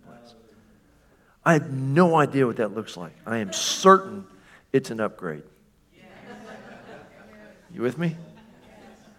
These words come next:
So I just wanna provoke us. I wanna let this verse provoke us. I, I can't do anything more with verse twelve and fourteen, but go, "Lord, I'm not going to ignore this. I'm going to let this provoke me. I'm not gonna feel guilty about it.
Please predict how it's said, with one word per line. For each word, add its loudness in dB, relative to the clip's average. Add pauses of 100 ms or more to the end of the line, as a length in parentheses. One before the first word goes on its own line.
(600)
So 0
I 2
just -8
wanna -2
provoke -2
us. -10
I 2
wanna 4
let 4
this -8
verse -8
provoke -4
us. -16 (260)
I, -2 (320)
I -2
can't 2
do 0
anything 0
more 0
with -8
verse -4
twelve -4
and -14
fourteen, -10 (1200)
but -6
go, 0
"Lord, 0
I'm 2
not -2
going -4
to -2
ignore -6
this. -10
I'm -14
going -8
to -8
let -10
this -16
provoke -10
me. -12
I'm -14
not -8
gonna -12
feel -10
guilty -2
about -4
it. -4